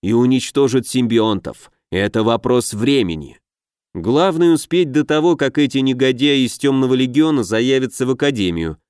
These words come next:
"Успеем", уверенно кивнул Самди. "Это больше не твоя проблема. Что ещё осталось?" "Брат Фрей, Ковин, боги порога и по следам одного из пяти".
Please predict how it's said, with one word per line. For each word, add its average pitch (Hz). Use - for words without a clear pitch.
"Успеем", 104
уверенно 123
кивнул 117
Самди. 87
"Это 120
больше 131
не 127
твоя 127
проблема. 76
Что 151
ещё 135
осталось?" 107
"Брат 131
Фрей, 160
Ковин, 139
боги 131
порога 131
и 110
по 131
следам 135
одного 123
из 123
пяти". 92